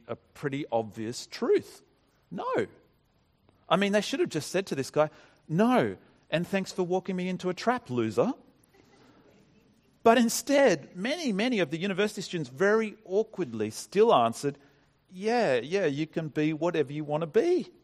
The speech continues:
when clearly this annoying little white man just couldn't be. This is reflective of our culture. Freedom in our minds equals radical self-determination.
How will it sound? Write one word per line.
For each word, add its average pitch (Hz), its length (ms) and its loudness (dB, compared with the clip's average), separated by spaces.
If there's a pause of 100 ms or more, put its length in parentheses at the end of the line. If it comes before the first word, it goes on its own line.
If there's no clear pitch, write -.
(340)
when 165 180 -10 (100)
clearly 320 340 2
this 160 180 -2
annoying 185 320 2
little 180 160 2
white 202 280 2
man 139 220 -2
just - 220 -6
couldn't 440 300 -2
be. 90 240 -2 (1800)
This 170 160 -6
is 143 120 -10
reflective 131 560 -4 (640)
of 120 120 2
our 120 120 8
culture. 151 480 -8 (520)
Freedom 156 680 2
in 135 140 -4
our 143 180 2
minds 104 600 -4
equals 120 440 -10 (180)
radical 147 680 -2 (260)
self-determination. 123 1600 -4